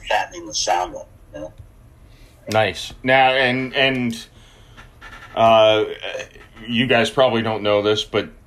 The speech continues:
Speaker 2: just so we're on the same, the funny thing is, so I, I decided about a year ago to try to get into comedy, and comedy had a similar thing as music. It got shut down <laughs> by coronavirus. Um,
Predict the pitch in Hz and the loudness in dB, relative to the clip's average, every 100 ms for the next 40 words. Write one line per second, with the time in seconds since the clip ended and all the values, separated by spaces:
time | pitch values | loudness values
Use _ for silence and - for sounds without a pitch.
0 | _ - 107 - 110 110 117 110 120 104 | _ -6 -4 -2 2 2 2 0 -2 -4
1 | - - - 101 123 165 165 156 143 135 | -6 -18 -12 -2 -2 2 2 2 2 2
2 | 127 120 117 - - 127 120 135 147 147 | 2 2 0 -4 -2 2 4 4 4 2
3 | 113 143 139 - 135 131 123 117 - 104 | 2 2 0 2 4 4 2 -4 -6 0
4 | 117 107 98 110 113 107 107 101 87 110 | 2 2 0 -4 -4 -2 -2 -2 0 -2
5 | 95 104 101 95 80 - 123 107 82 82 | 0 0 0 -2 -6 -2 0 0 -2 -4
6 | 80 - - - - - - - - - | -8 -20 -20 -20 -20 -20 -20 -20 -10 0
7 | 104 101 - 147 160 156 131 123 127 110 | 2 2 0 0 2 2 0 2 0 0
8 | - - 165 160 139 - 139 131 131 120 | -4 -4 -2 0 -2 2 2 2 0 -2
9 | 113 135 135 101 76 - - - - - | -2 -4 -2 -2 -6 -10 -20 -20 -20 -20
10 | - - - - 98 123 113 - - - | -20 -20 -20 -8 -4 0 0 2 0 0
11 | - - 719 831 740 - 117 - 131 - | 0 -2 -6 -8 -10 -14 -10 -2 -2 2
12 | 160 160 135 113 95 87 - - - - | 4 4 4 2 2 -2 -8 -20 -20 -20
13 | - - 123 123 117 113 110 107 | -10 2 4 6 4 2 0 -8